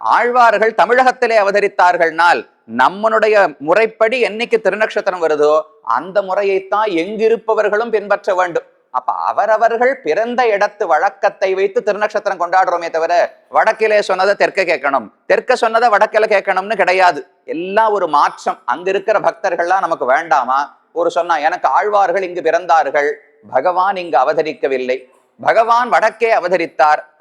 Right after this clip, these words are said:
ஆழ்வார்கள் அவதரிக்கவில்லை." அப்ப என்ன, நம்ம பகவானை விட்டுடலாமா?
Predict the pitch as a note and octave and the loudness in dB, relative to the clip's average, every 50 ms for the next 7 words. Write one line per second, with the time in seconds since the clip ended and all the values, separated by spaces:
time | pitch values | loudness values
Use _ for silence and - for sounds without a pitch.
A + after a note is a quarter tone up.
0 | B2 C3 E3 G3+ A#3 A#3+ A#3 A3+ G#3+ G3 F#3+ G#3 G3+ E3+ F3 F3+ F3+ F3 E3+ - | 2 4 4 4 4 4 4 4 4 4 4 4 4 4 2 2 0 0 -2 -2
1 | - D#3 D3 C#3+ C#3 C3+ C#3+ D3+ - - _ - - - E3+ F3 F3+ E3 D#3 D3+ | 0 0 2 2 2 0 -2 -2 -4 -8 _ -8 -6 -6 -4 -2 -2 0 0 0
2 | D#3 F3 F3+ F3 - C#3 C#3+ D#3+ F3 F#3 F#3 F3+ E3+ D3+ C#3+ E3 D#3+ D#3 D#3 D3 | -2 -2 -2 -2 0 0 0 0 2 2 2 0 0 -4 -4 -2 -2 0 2 2
3 | C#3 C#3 D#3+ | 2 2 2